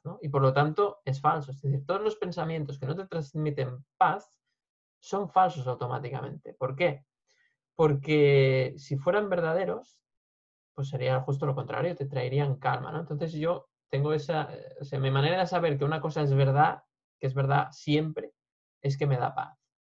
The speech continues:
Si no me da paz, es que no es verdad. Y lamentablemente, o no, muchas cosas que pienso no me dan paz. Entonces sé que, que por ahí no va, que eso es una percepción subjetiva, ¿no?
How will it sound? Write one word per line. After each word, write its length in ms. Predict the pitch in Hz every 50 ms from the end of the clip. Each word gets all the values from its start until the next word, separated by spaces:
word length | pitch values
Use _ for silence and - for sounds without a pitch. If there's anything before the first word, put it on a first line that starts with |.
| _ _ _ _
Si 560 | _ - - - - 139 139 139 139 135 135 135
no 120 | 175 202
me 80 | 190 175
da 160 | 160 139 139
paz, 220 | - 233 330 349 - _ _ _ _ _ _ -
es 160 | 135 135 -
que 100 | - 143
no 100 | 127 131
es 60 | 127 120
verdad. 280 | 120 - - - - _ _ _ _ _ _ _ _ _ _ _ _ -
Y 580 | 175 175 170 160 156 151 147 143 139 139 135
lamentablemente, 880 | 135 135 135 135 135 147 160 160 160 160 175 180 175 - 220 311 - - _ _ _ _ _ _ _ _ _
o 120 | - 131
no, 300 | 123 151 190 208 - _ _ _ _ _ _ _ _ _ _ _
muchas 500 | 165 156 165 180 196 - 185 156 143 139
cosas 460 | - 180 180 175 180 170 190 202 -
que 140 | _ - 135
pienso 580 | 135 151 170 175 170 165 - 175 196 220 - - -
no 300 | 147 135 131 147 170 170
me 80 | 147
dan 200 | 131 - - -
paz. 240 | - - - - - - 160 -
Entonces 380 | 127 135 139 139 135 151 143 -
sé 180 | - 147 135 143
que, 400 | - 160 143 127 - - - - _ _ _ _ _ _ _ _ _ _ _
que 60 | -
por 160 | 143 139 131 127
ahí 140 | 127 139
no 120 | 156 156 139
va, 180 | 143 160 151 139
que 80 | - 131
eso 220 | 135 - 170 160
es 140 | 156 143 139
una 360 | 165 156 151 147 139 131 135 -
percepción 480 | - 139 - 147 139 139 151 147 143 -
subjetiva, 720 | - - 170 156 143 - 135 139 147 160 151 - - - -
¿no? 220 | - 139 - -